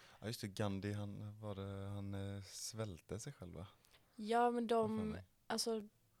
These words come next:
Speaker 2: de gör saker som är lagligt,
Speaker 1: Mm.
Speaker 2: men det sätter emot någonting.
Speaker 1: Mm.
Speaker 2: Eh, och de väljer också att ta konsekvenserna för det.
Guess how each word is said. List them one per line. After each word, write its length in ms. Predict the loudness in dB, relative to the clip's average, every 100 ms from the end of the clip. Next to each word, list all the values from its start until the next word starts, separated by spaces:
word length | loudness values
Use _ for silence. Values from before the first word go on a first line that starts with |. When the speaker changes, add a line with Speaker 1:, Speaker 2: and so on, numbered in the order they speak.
| _ -20
Speaker 2:
de 340 | 2 6 8
gör 380 | 8 8 8 6
saker 540 | 2 4 4 4 0
som 300 | 0 0 0 0
är 220 | 0 2
lagligt, 800 | 2 4 4 2 0 -2 -4 -10 -6
Speaker 1:
Mm. 260 | -4 -6 -8 -4
Speaker 2:
men 200 | 0 4
det 160 | 4
sätter 380 | 2 0 -4 -2
emot 400 | 0 0 0 -2
någonting. 500 | 0 0 0 -4 -4 -8 _ _ -14 -6
Speaker 1:
Mm. 280 | -4 -4 -4
Speaker 2:
Eh, 580 | -4 -2 -2 -2 -4 -8 -16 -10 0
och 220 | 0 0
de 260 | -2 0 0
väljer 380 | 0 0 0 -2
också 220 | -2 -4
att 80 | -4
ta 340 | -4 -2 -4 -8 _ -20 -20 -20 _
konsekvenserna 840 | -6 -4 -4 -2 -2 -2 -2 -2
för 320 | -2 -2 -2 -2
det. 200 | -2